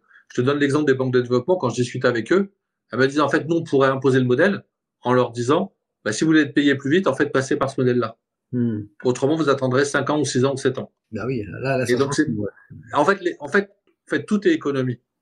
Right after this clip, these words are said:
Speaker 1: Et donc, en fait, si t'accélères le modèle économique, le processus d'échange et de transaction, eh ben, en fait, tout le monde va accepter le modèle.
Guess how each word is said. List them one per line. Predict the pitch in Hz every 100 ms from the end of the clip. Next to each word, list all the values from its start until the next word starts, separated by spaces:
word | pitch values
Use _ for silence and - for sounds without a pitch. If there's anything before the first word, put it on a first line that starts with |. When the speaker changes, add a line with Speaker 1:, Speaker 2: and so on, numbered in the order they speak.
| - -
Speaker 1:
Et |
donc, | 123 127
en | 131
fait, | 151
si | - 247
t'accélères | 226 185 - 180 170 147
le | 135
modèle | 143 143 135
économique, | 127 120 127 202 - _ _ _
le | 131 143
processus | 131 165 160 143 165 139
d'échange | 127 131 - 143 117
et |
de | 113
transaction, | 107 123 117 113 - 196 _ _ _ -
eh | 120
ben, | 123
en | 120
fait, | 170 165 _
tout | 165
le | 147
monde | 165
va | 147
accepter | 123 - 123
le | 131
modèle. | 123 113 101